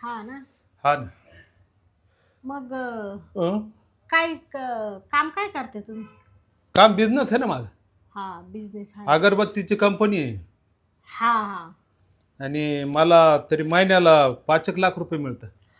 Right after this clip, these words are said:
Speaker 1: अरे बापरे.
Speaker 2: मग अगरबत्ती तशी आहे ना.
Speaker 1: हा ना.
Speaker 2: खूप सुगंध आहे तिला.
Speaker 1: सेंटेड आहे एकदम.
Speaker 2: फॉरेन मध्ये सुद्धा जाते अगरबत्ती.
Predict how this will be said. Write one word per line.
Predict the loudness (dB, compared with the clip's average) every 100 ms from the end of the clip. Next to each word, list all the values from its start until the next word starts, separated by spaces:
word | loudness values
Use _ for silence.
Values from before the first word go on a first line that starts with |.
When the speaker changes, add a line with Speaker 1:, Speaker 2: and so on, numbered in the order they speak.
| _ _ _ _ _ _
Speaker 1:
अरे | -12 -2
बापरे. | 0 0 -6 -14 -8
Speaker 2:
मग | 0 0 0 -10 _ _ _ -18 0
अगरबत्ती | 4 4 6 2 2
तशी | 2 4 4 -2
आहे |
ना. | -8 -10 _ _ _ _ _
Speaker 1:
हा | -6 -6 -6
ना. | -10 -18 _ _ _ _ _
Speaker 2:
खूप | -4 0
सुगंध | 4 4 4 2
आहे |
तिला. | 0 -4 -6 -12 _ _ _ _ _
Speaker 1:
सेंटेड | -4 -2 -4 -4
आहे | -6
एकदम. | -8 -16 -20 _ _ _ _ _ _ _
Speaker 2:
फॉरेन | 6 6 4
मध्ये | 2 2
सुद्धा | 4 6
जाते | 6 6
अगरबत्ती. | 4 2 0 -6 -10 -18